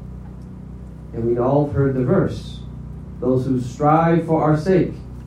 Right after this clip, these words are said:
they do mujahada." What happens? We will surely guide them to our ways. لَنَهْدِيَنَّهُمْ. You will receive divine guidance. And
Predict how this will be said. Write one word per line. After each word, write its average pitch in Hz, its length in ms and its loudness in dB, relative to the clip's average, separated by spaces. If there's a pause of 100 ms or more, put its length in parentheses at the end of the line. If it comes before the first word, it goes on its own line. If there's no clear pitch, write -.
(140)
they 117 100 -4
do 147 460 4 (240)
mujahada." 147 760 6 (1080)
What 123 140 -2
happens? 160 640 0 (920)
We 117 100 -2
will 110 200 -2
surely 127 400 2
guide 135 460 2
them 139 260 2
to 123 100 -2
our 117 160 2
ways. 101 360 -2
لَنَهْدِيَنَّهُمْ. 117 1400 6 (720)
You 123 80 -2
will 123 100 2
receive 151 360 4
divine 123 280 0
guidance. 110 640 -4 (1500)
And 117 500 0